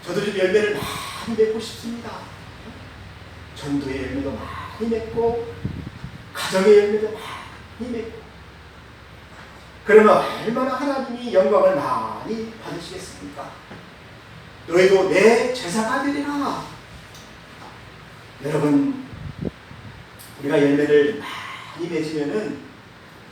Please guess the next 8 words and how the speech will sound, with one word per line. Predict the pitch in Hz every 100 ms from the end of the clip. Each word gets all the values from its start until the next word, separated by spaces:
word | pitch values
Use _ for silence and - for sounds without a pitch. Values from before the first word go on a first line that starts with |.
| -
또 | 214
좋은 | - - - 233
열매를 | 220 214 214 -
맺으면은 | 147 147 147 156 220 - - - - - - - - - - - - - -
세상 | - 285 285 285 254
사람들이 | - 240 226 220 -
그것을 | 160 175 147 -
보아요. | - 143 214